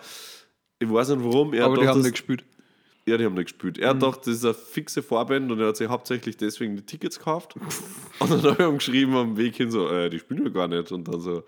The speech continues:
Speaker 1: "Ah ja, ups." <laughs> Und dann war so, "Okay, passt." Dann
Speaker 2: Die
Speaker 1: waren wir
Speaker 2: hätten,
Speaker 1: trotzdem
Speaker 2: die
Speaker 1: bei
Speaker 2: hätten
Speaker 1: dem
Speaker 2: beim letzten,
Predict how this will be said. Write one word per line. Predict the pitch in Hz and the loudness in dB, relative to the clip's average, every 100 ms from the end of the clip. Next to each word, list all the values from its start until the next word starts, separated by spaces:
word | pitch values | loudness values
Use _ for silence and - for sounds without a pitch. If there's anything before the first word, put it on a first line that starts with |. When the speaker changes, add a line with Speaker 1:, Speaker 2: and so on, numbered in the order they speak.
| - - - _ _ - | -18 -20 -20 _ _ -10
Speaker 1:
"Ah | 87 | -4
ja, | 85 87 | -2 -2
ups." | 85 92 - - _ | -4 -8 -16 -20 _
<laughs> | |
Und | - - - | -8 -4 -2
dann | - - | -2 0
war | 160 | 0
so, | 139 | 0
"Okay, | 123 - | 0 -2
passt." | - 95 - | 0 -2 -2
Dann | - 180 160 - | -10 -10 -6 4
Speaker 2:
Die | |
Speaker 1:
waren | 131 | 6
wir | 135 | 6
Speaker 2:
hätten, | |
Speaker 1:
trotzdem | 135 160 156 | 6 4 4
Speaker 2:
die | 143 | 4
Speaker 1:
bei | 143 | 4
Speaker 2:
hätten | 131 151 | 2 0
Speaker 1:
dem | |
Speaker 2:
beim | 139 131 127 | 0 0 -2
letzten, | 127 - 139 | -4 -6 -8